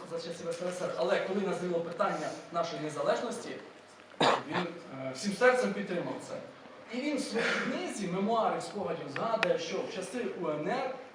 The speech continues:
був створений Національний олімпійський комітет. Ну, чи він би міг би помилитися, мені здається, напевно, ні. Авторитетна людина, яка знає досконало історію становлення і організації спорту олімпійського руху в Україні, мені здається, він би не пригадував би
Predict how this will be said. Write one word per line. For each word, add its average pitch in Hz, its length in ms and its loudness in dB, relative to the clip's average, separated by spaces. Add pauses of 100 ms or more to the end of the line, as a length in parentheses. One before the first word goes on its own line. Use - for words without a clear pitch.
(120)
був 220 160 -2
створений 233 580 2
Національний 143 420 -4
олімпійський 160 280 -10
комітет. 156 300 -6 (280)
Ну, 240 140 2
чи - 120 4
він 269 260 2
би 175 60 4
міг 277 240 0
би 302 100 0
помилитися, - 560 -2 (100)
мені 139 140 -10
здається, 135 360 -8
напевно, 185 420 -4
ні. 131 220 -6 (800)
Авторитетна 180 640 0
людина, 147 420 -4
яка 180 240 -4
знає 180 400 -2
досконало 165 540 -2
історію 151 480 -6 (440)
становлення 165 800 0 (300)
і 147 60 -6
організації 151 840 -2
спорту - 440 -2
олімпійського 151 440 -6
руху 147 120 -8 (100)
в 143 120 -12
Україні, 202 220 -6
мені 160 180 -8
здається, 160 240 -8
він 160 260 -8 (640)
би 160 60 -2
не 165 80 0 (240)
пригадував 185 460 -2
би 151 80 -6